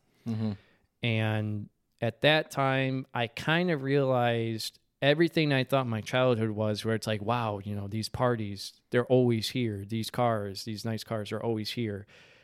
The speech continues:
Speaker 2: All of a sudden, the cars start breaking down. The parties, there's not as many people.
Speaker 1: Mm-hmm.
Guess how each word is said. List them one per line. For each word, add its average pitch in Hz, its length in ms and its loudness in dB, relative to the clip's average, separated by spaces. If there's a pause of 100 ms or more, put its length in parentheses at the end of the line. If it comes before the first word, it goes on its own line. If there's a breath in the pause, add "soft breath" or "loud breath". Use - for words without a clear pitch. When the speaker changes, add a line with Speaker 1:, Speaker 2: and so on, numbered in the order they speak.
(300 soft breath)
Speaker 2:
All 127 180 6
of - 20 4
a - 40 0
sudden, 127 220 4
the 120 80 0
cars 139 260 4
start 110 220 0
breaking 113 300 -4
down. 107 300 -8
The 107 80 -10
parties, 123 480 0
there's 113 140 -6
not 117 180 -10
as 107 40 -16
many 113 240 -14
people. 117 460 -6
Speaker 1:
Mm-hmm. 117 300 0